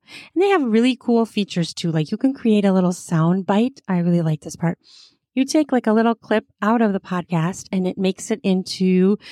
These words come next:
something you can share on social media, like a little clip, maybe, like, a minute or whatever.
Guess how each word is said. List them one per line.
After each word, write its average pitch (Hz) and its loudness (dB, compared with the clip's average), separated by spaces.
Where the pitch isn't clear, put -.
something 330 0
you 302 2
can 294 2
share 254 2
on 214 2
social 214 -6
media, 196 0
like 147 -6
a 185 -2
little 214 0
clip, - -8
maybe, 190 2
like, 180 2
a 185 0
minute 175 2
or 170 -4
whatever. 165 2